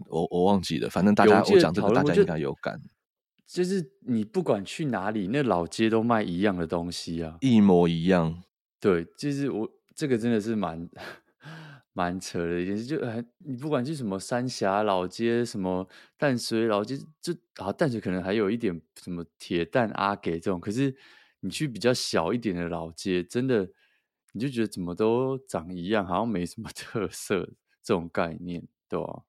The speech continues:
Speaker 1: 对啊，
Speaker 2: 完全同意。
Speaker 1: 所以我觉得他这种就是立一个法规，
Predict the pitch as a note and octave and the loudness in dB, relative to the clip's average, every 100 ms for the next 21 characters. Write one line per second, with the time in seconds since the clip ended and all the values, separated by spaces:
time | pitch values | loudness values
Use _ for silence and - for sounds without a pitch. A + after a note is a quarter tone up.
0 | - A#2 F2+ E2+ F2 F2 F2+ - D#3+ C#3+ | 6 8 8 6 -2 -6 -6 2 6 8
1 | F#2 G#2+ B2+ C#3 C3+ - _ _ _ _ | 8 4 4 4 0 0 _ _ _ _
2 | - D#3 A#2 E2+ E2+ - - A#2 A#2 G2 | 2 4 4 2 0 -6 -6 -2 2 2
3 | F2 - C#3 B2 G2+ G2 - E2+ - - | 0 0 2 4 2 2 4 4 2 -4
4 | - E2+ | 2 2